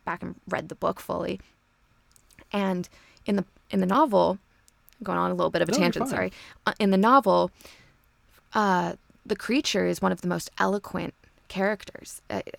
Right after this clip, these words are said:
Speaker 1: its pain and, and speeches are just so beautiful. And having known what I knew about Mary going into it, they, they read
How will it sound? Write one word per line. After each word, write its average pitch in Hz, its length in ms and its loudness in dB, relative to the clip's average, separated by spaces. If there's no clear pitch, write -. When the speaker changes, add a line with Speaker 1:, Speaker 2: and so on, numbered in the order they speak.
Speaker 1:
its - 480 -6
pain 214 540 0
and, 175 400 -8
and 175 420 -12
speeches 202 840 -6
are 180 240 -2
just 185 320 -6
so 196 540 -2
beautiful. 185 580 -4
And 180 340 -4
having 190 360 -2
known 185 240 0
what 185 140 -4
I 180 100 -4
knew 180 220 -6
about 170 240 -8
Mary 196 340 -2
going 180 280 -6
into 262 260 -2
it, 180 180 -8
they, 202 180 6
they 202 100 0
read 214 340 2